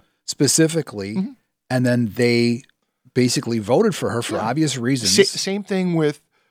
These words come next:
Speaker 2: representative Tlaib, she lives in a part of Dearborn, Michigan,
Speaker 1: Right.
Speaker 2: that has a high Palestinian population.
Speaker 1: Yeah.
Speaker 2: So, so it's, it's, it's not unlike, you know, how did, uh, uh,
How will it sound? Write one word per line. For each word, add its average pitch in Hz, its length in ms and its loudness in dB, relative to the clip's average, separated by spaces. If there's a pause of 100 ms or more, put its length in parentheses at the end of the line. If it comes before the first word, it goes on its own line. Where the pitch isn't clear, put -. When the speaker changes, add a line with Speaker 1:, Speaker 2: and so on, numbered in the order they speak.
(120)
Speaker 2:
representative 139 580 -2
Tlaib, 135 420 -2
she - 180 -4
lives 147 140 -4
in 143 60 -6
a 135 40 -6
part 147 200 -4
of 143 60 -4
Dearborn, 135 360 -4
Michigan, 110 320 -6
Speaker 1:
Right. 104 280 -4
Speaker 2:
that 123 140 -6
has 127 200 -6
a 117 80 -10
high 123 340 -6
Palestinian 147 560 -6
population. 95 540 -12 (160)
Speaker 1:
Yeah. 131 120 0
Speaker 2:
So, 226 180 2 (220)
so - 140 -8
it's, - 200 -4
it's, 214 220 -6
it's - 260 -4
not 190 200 -4
unlike, 123 540 -4 (880)
you 135 140 -2
know, 127 180 -2
how - 220 -4
did, 135 300 -4
uh, 110 300 -2 (960)
uh, - 300 -10